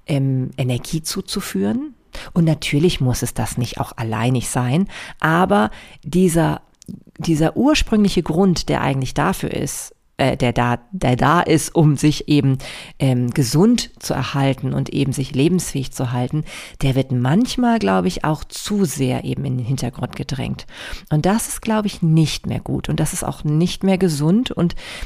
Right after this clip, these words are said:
das fühlt sich auch insgesamt als Mensch und im Dasein dann nicht mehr gut an. Und deswegen möchte ich das heute eben näher beleuchten,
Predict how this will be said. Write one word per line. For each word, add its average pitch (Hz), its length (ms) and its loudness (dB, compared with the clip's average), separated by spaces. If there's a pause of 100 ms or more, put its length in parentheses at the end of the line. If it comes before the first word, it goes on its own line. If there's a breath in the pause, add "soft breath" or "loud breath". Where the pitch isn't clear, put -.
das 175 160 0
fühlt 208 180 0
sich - 180 -4
auch - 120 -2
insgesamt 175 800 0
als 143 240 -2
Mensch 143 380 0
und - 160 -4
im 139 120 0
Dasein 143 460 0
dann 131 140 -2
nicht 127 280 -2
mehr 143 100 2
gut - 280 -4
an. 120 220 -4 (440 loud breath)
Und 160 160 4
deswegen 175 380 4
möchte 165 200 2
ich 165 80 -2
das 156 240 -2
heute 151 240 0
eben 135 180 0
näher 151 340 4
beleuchten, 143 680 2